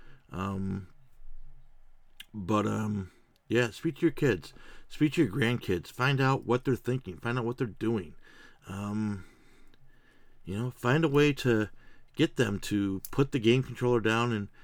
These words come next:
go outside and play, or, you know, uh, ha-, when you have a conversation with them, you know, bring a little adulthood into it. Bring a little reason. Bring a little,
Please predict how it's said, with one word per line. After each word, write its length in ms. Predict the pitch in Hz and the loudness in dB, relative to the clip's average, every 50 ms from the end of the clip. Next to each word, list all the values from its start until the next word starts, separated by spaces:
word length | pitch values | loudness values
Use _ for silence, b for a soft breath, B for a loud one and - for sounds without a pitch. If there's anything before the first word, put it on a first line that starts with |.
| b b b b b - - - - | b b b b b -20 -18 -10 -4
go 220 | - 117 127 123 | 0 2 2 2
outside 920 | 110 117 135 135 - - - - - - - - - - 107 120 135 135 104 | 2 2 2 0 0 -2 -6 -14 -20 -20 -16 -12 -4 0 2 4 4 4 2
and 200 | 90 87 87 - | 0 -2 -4 -6
play, 440 | - - 104 117 139 156 131 101 95 | -8 -8 -4 -2 2 2 2 2 2
or, 280 | 90 90 90 87 87 b b b b b b b b | 0 -2 -4 -6 -8 b b b b b b b b
you 160 | - - 104 107 | -12 -8 -6 -6
know, 400 | 104 101 107 120 127 127 117 - - - - - - | -4 -4 -4 -4 -4 -4 -6 -8 -14 -20 -20 -16 -12
uh, 680 | - 50 50 50 - 50 50 50 50 50 50 50 - - - - - - - - - - - - - - - - - - | -10 -10 -8 -8 -8 -10 -10 -10 -10 -12 -12 -12 -12 -14 -14 -16 -20 -20 -20 -20 -20 -20 -20 -20 -20 -20 -20 -18 -12 -6
ha-, 120 | - 123 | -4 -4
when 220 | 135 104 117 123 117 | -2 0 0 2 2
you 80 | 110 | 2
have 160 | 117 139 147 | 2 2 2
a 40 | 160 | 2
conversation 640 | 156 - 160 160 160 143 - 160 156 147 - 170 165 | 2 2 2 2 2 0 0 -2 -2 -2 -2 -2 -2
with 100 | 165 160 | -2 0
them, 220 | 175 175 170 - b b b b b b b b b b b b b - - - - - | 0 -2 -4 -6 b b b b b b b b b b b b b -20 -20 -20 -10 -4
you 120 | 139 139 | -2 0
know, 280 | 123 131 151 175 180 170 - - - - - - | 0 0 -2 -4 -6 -10 -14 -20 -20 -20 -18 -16
bring 260 | - 135 165 190 220 | 2 6 6 8 8
a 60 | 214 | 8
little 240 | 208 214 208 202 180 | 8 6 6 6 4
adulthood 560 | 156 135 - 143 170 175 - - 135 131 120 | 2 4 4 4 4 4 4 4 4 4 6
into 300 | 131 147 160 - - 110 | 4 2 0 0 0 0
it. 100 | 92 82 | 0 2
Bring 180 | - 120 139 165 | 2 0 2 2
a 80 | 165 160 | 2 2
little 180 | 165 156 151 | 2 2 2
reason. 440 | 143 120 120 131 156 139 113 95 87 | 2 4 6 6 6 4 2 -2 -2
Bring 200 | 80 104 120 139 | 0 0 2 2
a 60 | 147 | 2
little, 460 | 151 147 156 147 147 143 139 135 b | 2 2 4 4 4 2 2 0 b